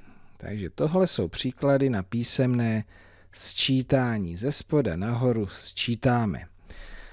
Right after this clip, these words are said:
Dvě plus kolik rovná se pět? No, takže dvě a kolik chybí do pěti? Tři. Dává to? Výborně. Něco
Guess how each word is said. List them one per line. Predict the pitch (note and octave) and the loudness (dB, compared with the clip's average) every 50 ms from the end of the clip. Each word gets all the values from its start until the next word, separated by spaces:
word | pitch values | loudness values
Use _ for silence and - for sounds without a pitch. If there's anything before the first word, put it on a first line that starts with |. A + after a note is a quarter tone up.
| - - - - - - | -20 -20 -20 -14 -8 -2
Dvě | A2 A#2 A#2+ C#3+ D3+ F3 G3+ A3 A#3+ A#3+ - - | 0 4 6 8 8 10 8 8 6 4 2 2
plus | - D#3 C#3+ B2+ A#2+ - - - | 4 6 6 6 6 4 -2 -8
kolik | - - D#3+ E3 F3 F#3+ F#3+ F#3+ F#3+ - | 2 4 6 8 8 8 6 6 4 4
rovná | E3 D#3 D#3 D3+ D#3 D#3 D3+ D3 C#3+ C#3 | 4 4 4 2 2 2 2 2 2 0
se | - - C#3 B2 | 0 0 0 -2
pět? | - _ G#2+ F#2 D#2+ G1+ - - - - - - | -2 _ -4 -4 -4 -6 -8 -14 -18 -14 -8 -6
No, | A2+ A#2+ G#2 F2 D2+ C#2+ - - - - - | -4 -2 -2 -4 -4 -8 -14 -18 -20 -12 -2
takže | - D3 E3 E3+ F3+ E3 D3 B2 B2 C3 C3+ C#3 C#3+ D3 | 4 6 6 6 6 4 2 2 2 4 4 4 4 2
dvě | C#3+ C3 B2 C3+ D3+ D#3+ | 2 2 2 4 4 4
a | - - G#2 | 4 0 -6
kolik | - - C3+ C3 C#3 C3 | -4 0 0 0 0 0
chybí | - - - B2 G2 F2+ F2 | -2 -4 -4 -4 -2 -2 -2
do | F2+ G#2+ A2 | -2 -2 -2
pěti? | - - A#2+ A2+ A2 - - G2+ G2 F#2+ - - - - _ | 0 0 0 0 0 -2 -4 -4 -4 -4 -6 -12 -20 -20 _
Tři. | - - - - G2+ F2 C#2+ - - - - - - | -6 -4 0 0 0 0 -2 -6 -14 -20 -20 -10 -6
Dává | G#2+ A2+ C3+ C3+ C3 B2 B2 | -2 0 2 2 2 0 0
to? | A#2 - G2+ F#2+ G2 G#2 | -2 -4 -6 -8 -6 -8
Výborně. | - F2+ F#2+ F#2 F#2+ F#2+ F#2+ E2+ D#2+ - - - - - - - - - - - - - - - - - - - - | -6 -6 -4 -2 -2 -2 -2 -2 -4 -8 -10 -14 -20 -20 -20 -20 -18 -20 -20 -20 -20 -20 -20 -20 -20 -20 -16 0 2
Něco | B2+ C3+ D#3+ F3 - - - G#3+ A3 A3+ A#3 A#3+ B3+ C4 | 4 6 6 4 4 4 6 8 8 8 8 6 4 2